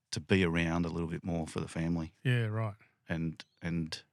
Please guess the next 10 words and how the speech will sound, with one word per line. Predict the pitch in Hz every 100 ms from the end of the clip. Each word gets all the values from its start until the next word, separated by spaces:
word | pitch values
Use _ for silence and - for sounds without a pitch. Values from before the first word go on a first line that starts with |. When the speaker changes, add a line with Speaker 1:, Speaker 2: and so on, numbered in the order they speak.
| _ -
Speaker 1:
even | 95 95
though | 87 82
C | - 92
P | 82
P | - 85 82
is | 82 - -
demanding | 110 87 87 82 85 87
and | 92 82 78 -
you | 92
spend | - 82 82 82